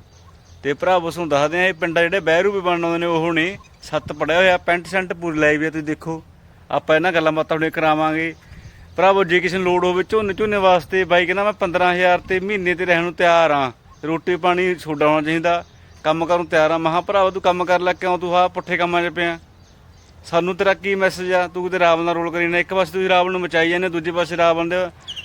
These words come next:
ਫੋਟੋਆਂ ਲਾ ਲਾ ਕੇ ਲੋਕਾਂ ਨੂੰ ਦਿਖਾਈ ਜਾਂਦੇ।" ਬਾਕੀ ਤੁਹਾਨੂੰ ਇਹਦੀ ਫਾਈਲ ਦਿਖਾਉਣਾ ਮੈਂ ਭਰਾਵੋ।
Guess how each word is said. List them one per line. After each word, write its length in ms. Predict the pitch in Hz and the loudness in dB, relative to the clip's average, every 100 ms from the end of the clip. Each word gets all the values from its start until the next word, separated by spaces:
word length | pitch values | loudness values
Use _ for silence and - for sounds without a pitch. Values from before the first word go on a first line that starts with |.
| - | -8
ਫੋਟੋਆਂ 320 | 170 214 208 | -4 2 4
ਲਾ 120 | 196 | 6
ਲਾ 80 | 185 | 4
ਕੇ 80 | 185 | 2
ਲੋਕਾਂ 180 | 180 165 | 0 -2
ਨੂੰ 80 | 180 | -2
ਦਿਖਾਈ 240 | 170 196 | 0 0
ਜਾਂਦੇ।" 180 | 175 160 | 0 -2
ਬਾਕੀ 280 | 156 165 175 | -2 -2 -4
ਤੁਹਾਨੂੰ 260 | 185 190 | -4 -2
ਇਹਦੀ 120 | 185 | -4
ਫਾਈਲ 260 | 196 160 160 | -2 0 0
ਦਿਖਾਉਣਾ 280 | 160 180 165 | 0 -2 -2
ਮੈਂ 80 | 156 | -2
ਭਰਾਵੋ। 340 | 175 175 175 | 0 -2 -4